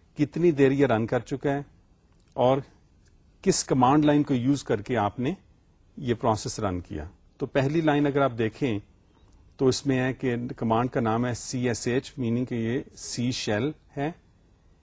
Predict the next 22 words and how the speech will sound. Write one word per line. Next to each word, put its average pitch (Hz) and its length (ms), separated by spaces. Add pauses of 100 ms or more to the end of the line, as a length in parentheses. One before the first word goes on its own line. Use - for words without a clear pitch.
(140)
اس 143 180
کا 156 200
آئی 123 200
ڈی 135 280
ہے 135 200 (460)
تھرٹین 135 460
ٹوئنٹی 123 360
ون۔ 104 280 (1120)
یہ 143 240
ایک 147 300 (380)
ٹرمینل 143 440 (120)
پی 147 120
ٹی 151 360
سی 131 280
ایس - 360
ڈیش 120 480
سلیش 135 480 (160)
زیرو 123 300
سے 139 120
رن 113 160
کیا 107 160
تھا۔ 139 200